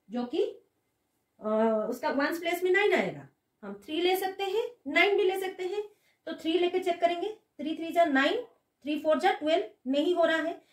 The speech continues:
तो उसके बाद हमको क्या करना है, नाइन लेंगे, थ्री नहीं तो नाइन, तो नाइन, तो फ़ोर्टी नाइन, नाइन जा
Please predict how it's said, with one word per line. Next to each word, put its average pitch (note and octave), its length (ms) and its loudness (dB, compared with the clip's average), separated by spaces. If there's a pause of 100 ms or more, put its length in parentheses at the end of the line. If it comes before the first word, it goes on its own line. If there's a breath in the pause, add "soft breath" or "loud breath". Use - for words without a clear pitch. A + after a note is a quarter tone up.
(180 soft breath)
तो D4+ 60 0
उसके D4+ 260 -2
बाद D4+ 260 2
हमको D#4+ 180 -4
क्या D4+ 160 0
करना D#4 300 0
है, F4 280 -4
नाइन C4+ 340 4
लेंगे, D#4+ 460 -4 (1120)
थ्री E4 260 -2
नहीं D#4+ 260 2
तो F#4 160 -4
नाइन, F4 280 4 (220)
तो A#3 80 -4
नाइन, C4+ 360 0 (380 soft breath)
तो B3+ 80 0
फ़ोर्टी C4 440 -4
नाइन, D#4+ 420 0 (160)
नाइन B3+ 340 0
जा D#4 320 2